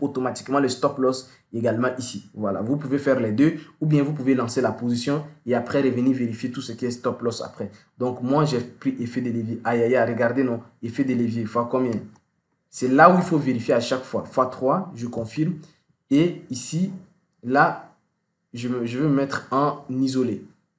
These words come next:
Donc, je me mets en isolé. Et je confirme. Isolé market, donc à, à l'instant T, je confirme. Dix dollars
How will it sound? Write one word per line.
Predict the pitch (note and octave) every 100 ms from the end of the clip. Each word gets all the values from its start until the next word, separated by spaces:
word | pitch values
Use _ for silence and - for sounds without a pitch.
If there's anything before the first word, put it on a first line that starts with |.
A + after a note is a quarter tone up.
| -
Donc, | A2 G#2
je | A2
me | A#2
mets | B2+ C3
en | B2 C3 C#3 B2 B2+
isolé. | C#3 B2+ A#2 A2 G#2+ - _ _ _
Et | B2 B2+
je | A#2+
confirme. | A#2+ B2+ B2 B2+ G2 F#2+ - _ _ _ _ _
Isolé | C#3+ C3 C3+ D3+ D#3+ - - _ _ _ _ _ -
market, | C#3 D3 D3 F3+ B2+
donc | C#3 C#3 - -
à, | - - _ _ _
à | A#2
l'instant | B2+ - D3
T, | D3+ D#3 D3+
je | A#2+
confirme. | B2 A#2+ A#2+ F#3+ G3+ F#3+ - _ _ _ B2
Dix | B2+
dollars | E3 C3+ B2 A#2 -